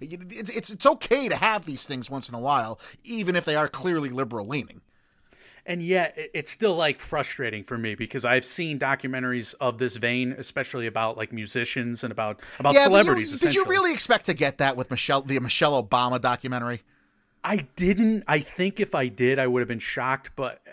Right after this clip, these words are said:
Speaker 2: uh, this could never have been Grey Gardens. Let's just say that. It never is gonna be
Speaker 1: It's not
Speaker 2: that
Speaker 1: Amy.
Speaker 2: real.
Speaker 1: Right. Like,
Speaker 2: It's
Speaker 1: you're not,
Speaker 2: not
Speaker 1: yeah.
Speaker 2: Amy. It's not behind H B,
Speaker 1: Right.
Speaker 2: uh,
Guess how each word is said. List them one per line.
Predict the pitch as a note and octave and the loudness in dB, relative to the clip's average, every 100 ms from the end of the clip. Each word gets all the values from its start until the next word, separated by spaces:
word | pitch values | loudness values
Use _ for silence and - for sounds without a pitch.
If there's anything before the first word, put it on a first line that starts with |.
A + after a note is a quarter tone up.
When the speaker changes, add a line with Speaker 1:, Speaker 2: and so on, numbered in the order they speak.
| - | -20
Speaker 2:
uh, | - - - | -18 -18 -4
this | D3 A#3 | 0 0
could | - A3+ E3 | 2 2 2
never | E3 F#3+ G#3 G3+ | 2 4 6 6
have | E3+ B2 | 4 2
been | D3 C#3 | 0 2
Grey | B2 C3 | 2 2
Gardens. | B2 A2+ F#2+ G#2+ A2 A2+ | 4 0 -2 -10 -14 -10
Let's | A2 | -10
just | - C#3+ | -10 -6
say | - A2+ | -4 -4
that. | G#2+ G2 - | -4 -10 -10
It | D#3+ E3+ | -10 -6
never | E3+ F#3 F3 F#3+ | -2 0 4 4
is | C#3+ | 2
gonna | F3 D#3 | -2 -2
be | C3+ C3+ C3 B2+ B2+ | 0 0 0 -2 -4
Speaker 1:
It's | D#3 D3 - | -8 -2 4
not | F4+ - | 4 6
Speaker 2:
that | G#3+ A3+ G3 | 6 6 6
Speaker 1:
Amy. | B2+ | 2
Speaker 2:
real. | B2 A2+ G#2 | -2 -4 0
Speaker 1:
Right. | F#3+ D3 - | 2 2 2
Like, | D#3+ D3+ - | 0 0 0
Speaker 2:
It's | D3+ | -2
Speaker 1:
you're | F3 | 2
not, | A3 E3+ F#3 | 4 2 4
Speaker 2:
not | |
Speaker 1:
yeah. | G3 D#3+ | 2 2
Speaker 2:
Amy. | D#3 D3 D3 - | 0 -6 -8 -10
It's | C#3+ - | -12 -6
not | D3+ D#3 | -6 -4
behind | D3+ D#3 D3+ | -4 -4 -6
H | D#3 D#3 - | -8 -10 -6
B, | F3+ | 0
Speaker 1:
Right. | C3 | 2
Speaker 2:
uh, | C3 B2+ | 2 -4